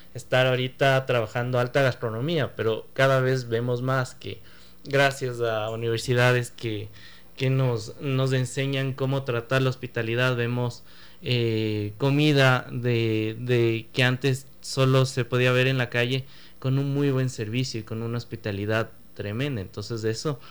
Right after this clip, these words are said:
eleva todas las propuestas y todos los niveles de la gastronomía ecuatoriana y eso se va, va, va a tener como resultado que Quito,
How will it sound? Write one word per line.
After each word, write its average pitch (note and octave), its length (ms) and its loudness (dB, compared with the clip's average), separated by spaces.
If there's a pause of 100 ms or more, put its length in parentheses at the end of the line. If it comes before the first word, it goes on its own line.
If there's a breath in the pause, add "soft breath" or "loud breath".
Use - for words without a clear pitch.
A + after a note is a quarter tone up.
(240 loud breath)
eleva C#3 600 4
todas C3 220 2
las C3 160 0
propuestas A#2+ 600 -2
y G#2+ 40 -10
todos A#2 260 -2
los B2 140 -2
niveles A#2 420 0
de A2 80 -6
la G#2 80 -4
gastronomía A2 580 -6
ecuatoriana D#3+ 680 -4 (360 loud breath)
y G3 160 2
eso F#3 320 2
se D#3 180 0
va, C#3 340 4
va, B2+ 580 2
va B2+ 240 4
a B2 100 -2
tener B2+ 260 0
como C3 220 -2
resultado A#2+ 720 -2
que G#2+ 180 -8
Quito, C3 640 -2